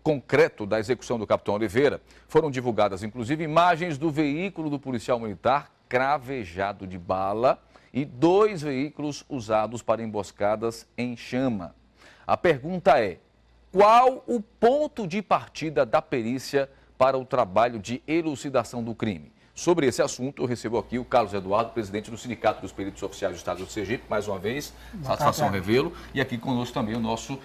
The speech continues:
Speaker 1: coronel Maurício Nunes. É, o que dizer? Quando uma perícia chega,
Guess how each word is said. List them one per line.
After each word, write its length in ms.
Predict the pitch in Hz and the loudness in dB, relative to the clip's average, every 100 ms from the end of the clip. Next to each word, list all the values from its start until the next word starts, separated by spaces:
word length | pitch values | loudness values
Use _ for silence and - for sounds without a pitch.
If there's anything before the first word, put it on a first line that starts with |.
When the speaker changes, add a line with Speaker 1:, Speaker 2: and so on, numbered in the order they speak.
| - - | -6 0
Speaker 1:
coronel 280 | 120 113 | 2 2
Maurício 460 | 113 107 113 - 101 | 2 2 0 -4 -8
Nunes. 500 | 90 82 78 - - - - - - - - | -8 -10 -8 -10 -10 -16 -20 -20 -20 -20 -4
É, 720 | - 127 131 127 123 123 123 - - | 4 6 6 8 8 8 6 2 -6
o 100 | 202 | -6
que 160 | - | -2
dizer? 420 | 294 226 123 127 - | 0 2 2 0 2
Quando 200 | 277 277 | 6 8
uma 160 | 214 | 6
perícia 400 | - 139 131 127 | 4 0 0 -2
chega, 480 | 113 131 123 107 | -4 -4 0 0